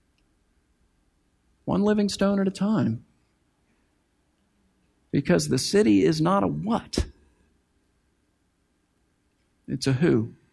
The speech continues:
It's people. Let's pray. Father, we thank you for this vision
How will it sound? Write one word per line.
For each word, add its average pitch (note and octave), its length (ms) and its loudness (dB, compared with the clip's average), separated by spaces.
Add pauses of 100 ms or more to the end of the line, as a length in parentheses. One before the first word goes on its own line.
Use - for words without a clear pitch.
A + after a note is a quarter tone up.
(1600)
It's - 180 -12
people. - 420 -2 (3000)
Let's - 180 -10
pray. G2+ 300 -8 (800)
Father, D#3+ 240 6
we C#3+ 120 4
thank D#3 320 2
you C#3+ 340 4 (240)
for - 120 -6
this C#3 220 0
vision D#3 540 2